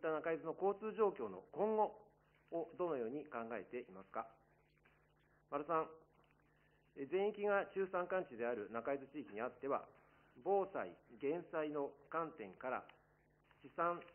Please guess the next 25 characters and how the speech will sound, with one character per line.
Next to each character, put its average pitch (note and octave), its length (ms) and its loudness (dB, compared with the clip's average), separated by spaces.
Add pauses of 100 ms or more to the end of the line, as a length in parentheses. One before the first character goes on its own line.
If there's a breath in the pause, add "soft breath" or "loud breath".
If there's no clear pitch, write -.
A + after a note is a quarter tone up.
(140)
治 D3 100 -14 (100)
水 D#3+ 180 0 (160)
事 E3+ 100 -6
業 C#3 220 0
が B2 240 0 (180)
欠 - 140 -12
か D3+ 160 0
せ E3 80 0
な D#3+ 120 0
い D3+ 80 -2
と D#3+ 260 -2
思 A#2 120 -4
い A2+ 40 -2
ま A#2 100 -4
す A2 100 -14
が、 A#2+ 160 -2 (540)
今 D#3 140 0
現 E3 260 -2
在、 G2+ 160 -2 (300)
十 E3+ 180 0
分 E3+ 240 -4
な C3+ 160 -2 (220)
対 B2 260 -4
応 A#2 140 -2
が C#3+ 160 -2